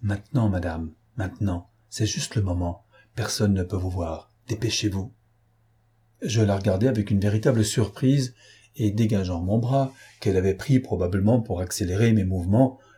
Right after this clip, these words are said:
je lui demandai très gravement ce qu'elle voulait dire. « Seulement, madame, que les dames aiment aller toutes seules dans cette salle,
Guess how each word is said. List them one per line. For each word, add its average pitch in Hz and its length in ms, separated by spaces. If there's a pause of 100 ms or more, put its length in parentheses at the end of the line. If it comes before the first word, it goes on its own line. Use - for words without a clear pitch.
(180)
je 113 160
lui 107 160
demandai 104 360
très 110 180
gravement 104 500
ce - 160
qu'elle 110 240
voulait 127 200
dire. « 104 360 (1800)
Seulement, 110 440
madame, 123 440
que - 100
les 95 80
dames 110 300
aiment 107 220
aller 104 200
toutes 120 180
seules 139 280
dans 92 120
cette 90 220
salle, 90 340